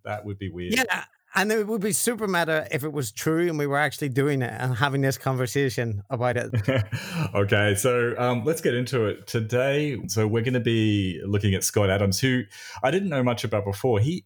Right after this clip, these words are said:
Speaker 1: but he absolutely is a guru. He does, he definitely does have, uh, deep,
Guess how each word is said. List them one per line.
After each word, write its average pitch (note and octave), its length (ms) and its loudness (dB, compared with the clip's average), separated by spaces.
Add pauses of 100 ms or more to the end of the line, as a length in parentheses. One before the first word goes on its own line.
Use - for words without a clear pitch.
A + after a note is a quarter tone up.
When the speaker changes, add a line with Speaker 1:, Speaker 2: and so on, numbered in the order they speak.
Speaker 1:
but C3 120 0
he F3 220 0
absolutely B2 580 -2
is A2 360 0
a G#2+ 100 0
guru. G2+ 380 2
He G#2 100 4
does, G#2+ 520 2
he G#2+ 80 4
definitely G#2 420 0
does F#2+ 400 0 (100)
have, F2+ 380 0
uh, F2 180 -2
deep, F#2 360 -2